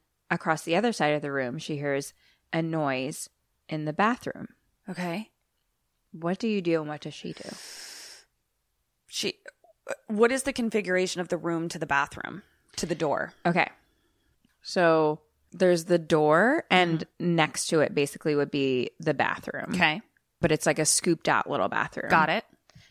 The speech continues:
Speaker 1: The dresser's in front of the doorway
Speaker 2: Mm-hmm.
Speaker 1: right now.
Speaker 2: Mm-hmm.
Speaker 1: And then we're on the caddy corner from the bathroom. We're at the closet right now.
Speaker 2: We're at the closet.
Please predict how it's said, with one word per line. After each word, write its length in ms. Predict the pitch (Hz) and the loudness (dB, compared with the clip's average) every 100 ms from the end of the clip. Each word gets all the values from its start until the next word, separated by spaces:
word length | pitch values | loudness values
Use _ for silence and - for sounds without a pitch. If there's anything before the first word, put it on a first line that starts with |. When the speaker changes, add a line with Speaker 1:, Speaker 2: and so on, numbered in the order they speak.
| - | -8
Speaker 1:
The 80 | 170 | -4
dresser's 440 | 160 156 180 208 | 0 0 0 -2
in 120 | 226 214 | -2 0
front 220 | 170 165 | 0 0
of 80 | 190 | -2
the 80 | |
doorway 500 | 180 151 87 71 - 180 | -2 0 0 -2 -2 -2
Speaker 2:
Mm-hmm. 160 | 165 233 _ _ - | -4 -8 _ _ -6
Speaker 1:
right 180 | 151 - | -4 -2
now. 380 | 139 113 123 190 | -4 -4 -4 -6
Speaker 2:
Mm-hmm. 320 | 170 170 170 202 - | -6 -6 -8 -8 -6
Speaker 1:
And 180 | 170 160 | -4 -4
then 200 | 151 156 | -6 -4
we're 240 | 156 156 | 0 2
on 200 | 156 151 | 0 0
the 300 | 151 151 147 - | 0 2 0 -2
caddy 340 | - 160 165 | 2 2 2
corner 280 | 160 156 143 | 0 -2 -2
from 180 | 151 147 | -4 -6
the 60 | 139 | -4
bathroom. 440 | 98 - - 123 | -4 -4 -8 -6
We're 80 | 139 | -8
at 120 | 143 | -8
the 60 | - | -10
closet 460 | - - - - - | -8 -8 -8 -10 -10
right 140 | - | -10
now. 120 | - - - - | -10 -12 -16 -6
Speaker 2:
We're 80 | 185 | -2
at 60 | 185 | -2
the 80 | 180 | -4
closet. 580 | - 170 170 160 - | -2 0 0 -2 -6